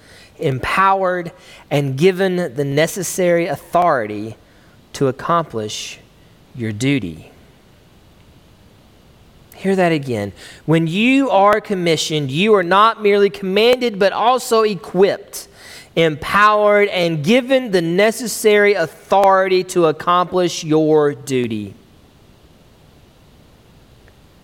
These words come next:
And what is our duty? Jesus told us to teach them to obey Jesus' command. But what is Jesus'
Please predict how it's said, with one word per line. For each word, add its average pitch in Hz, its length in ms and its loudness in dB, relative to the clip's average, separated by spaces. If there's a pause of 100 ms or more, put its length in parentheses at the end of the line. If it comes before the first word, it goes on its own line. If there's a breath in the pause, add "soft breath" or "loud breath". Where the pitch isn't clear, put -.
(1600 soft breath)
And 131 140 -6
what 170 180 2
is 170 160 -2
our 156 720 -2 (720 loud breath)
duty? 175 460 -4 (2750 soft breath)
Jesus 143 400 -2
told 165 300 -2
us 151 140 -4
to 139 120 -6
teach 156 460 -4
them 139 440 -2
to 139 180 -2
obey 135 300 0
Jesus' 131 540 -10
command. 131 560 -10 (1500 soft breath)
But 131 100 -2
what 170 220 2
is 147 180 -4
Jesus' 156 880 -4